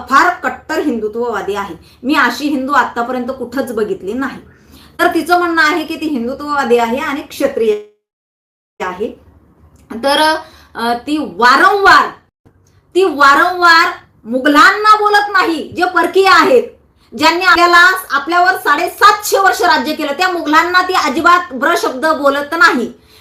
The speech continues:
परंतु ती बाई, जे दलित बांधव आपलेच आहे, एकेकाळी मनुस्मृतीमुळे त्यांच्यावर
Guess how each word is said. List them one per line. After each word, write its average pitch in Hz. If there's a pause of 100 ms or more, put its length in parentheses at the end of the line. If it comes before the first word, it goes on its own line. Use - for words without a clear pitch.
(140)
परंतु 370 (580)
ती 415
बाई, 311 (600)
जे 370
दलित 339
बांधव 320
आपलेच 330
आहे, 262
एकेकाळी 320
मनुस्मृतीमुळे 302
त्यांच्यावर 277